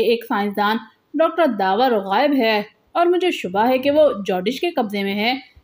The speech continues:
या कम अज कम उसके मुतालिक मालूम है उसे। मैं उस साइंसदान के बारे में बात करना चाहता हूँ,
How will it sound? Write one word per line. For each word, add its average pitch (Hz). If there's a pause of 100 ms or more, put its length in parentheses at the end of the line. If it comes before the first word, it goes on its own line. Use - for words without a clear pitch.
(140)
या 349
कम 269
अज 285
कम 302 (160)
उसके 277
मुतालिक 277
मालूम 214
है 294
उसे। 269 (280)
मैं 202
उस 330
साइंसदान 277
के 285
बारे 262
में 262
बात 185
करना 320
चाहता 262
हूँ, 220